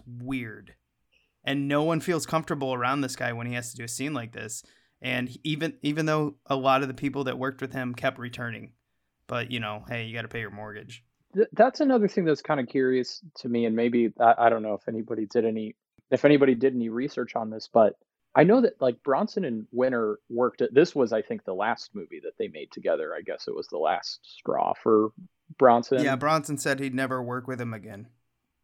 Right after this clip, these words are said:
Speaker 2: Yeah, and, but, but they made, like, a lot of movies together over a
Speaker 1: Mm-hmm.
Speaker 2: number of years, like, both, like, pre and during, like, this, like, Cannon insanity period. And I just, like, kinda wonder, like,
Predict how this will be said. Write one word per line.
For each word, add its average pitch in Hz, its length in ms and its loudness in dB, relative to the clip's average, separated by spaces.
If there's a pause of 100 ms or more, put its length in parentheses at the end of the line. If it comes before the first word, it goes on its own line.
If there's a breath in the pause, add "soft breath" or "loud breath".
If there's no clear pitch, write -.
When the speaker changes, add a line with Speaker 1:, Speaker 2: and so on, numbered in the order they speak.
(240)
Speaker 2:
Yeah, 117 380 6 (160)
and, 131 340 0 (240)
but, 160 220 6
but 143 160 2
they 190 120 2
made, 403 220 2
like, 127 220 -6 (120)
a 117 80 -2
lot 104 320 2
of 95 100 -10
movies 92 380 -14
together 64 440 -10 (160)
over 214 260 8
a 123 60 8
Speaker 1:
Mm-hmm. 113 80 0
Speaker 2:
number 123 340 4
of 95 140 -6
years, 117 580 0 (100)
like, 120 240 4
both, 127 600 0 (1000)
like, 117 280 0
pre 139 480 0
and 110 240 -6
during, 113 460 -2
like, 95 320 -6
this, - 200 -8
like, - 260 -2
Cannon 92 440 -6
insanity 87 800 -6 (420)
period. 123 480 6 (260)
And 127 120 0
I 175 100 8
just, - 300 4
like, 185 180 4
kinda 160 220 2
wonder, 135 440 2
like, 113 320 0